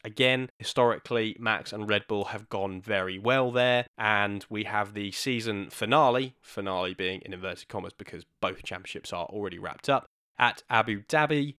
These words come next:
I imagine the race in Abu Dhabi this year will be in a stark, a stark contrast to the race we had in Abu Dhabi last season,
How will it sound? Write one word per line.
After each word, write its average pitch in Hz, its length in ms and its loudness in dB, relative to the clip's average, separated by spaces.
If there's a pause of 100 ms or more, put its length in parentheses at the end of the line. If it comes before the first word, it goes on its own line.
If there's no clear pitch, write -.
(100)
I 110 200 4
imagine 123 260 4
the 120 80 4
race 117 260 4
in 117 60 -4
Abu 110 160 0
Dhabi 107 260 0
this 107 240 -4
year 104 140 -2
will 98 100 -6
be 101 320 -4
in 101 260 -10 (100)
a 117 80 -14
stark, - 720 0 (360)
a 104 200 -2
stark 110 500 2 (140)
contrast 92 580 -8 (180)
to 95 580 -6
the 95 80 -12
race 92 280 -4
we 92 80 -10
had 92 160 -10
in 95 80 -12
Abu 87 200 -10
Dhabi 73 280 -10
last 98 360 -2
season, 104 360 -6